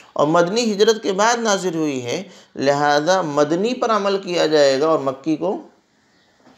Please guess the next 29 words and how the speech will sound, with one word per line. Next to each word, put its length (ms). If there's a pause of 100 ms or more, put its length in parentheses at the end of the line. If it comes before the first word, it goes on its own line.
(800)
छोड़ 240
दिया 280
जाएगा। 420 (400)
तो 80
मक्की 400
और 120
मदनी, 500
अ, 1120
सूरतों 580
की 460
या 160
आयतों 540
की 240
मारिफत 600
या 160
जानकारी 580
का 120
फ़ायदा 420
क्या 280
है 200 (480)
कि 180
अगर 300
नासिख 520
व 60
मनसूख 460
का 100
मसला 360
आ 160
जाए, 280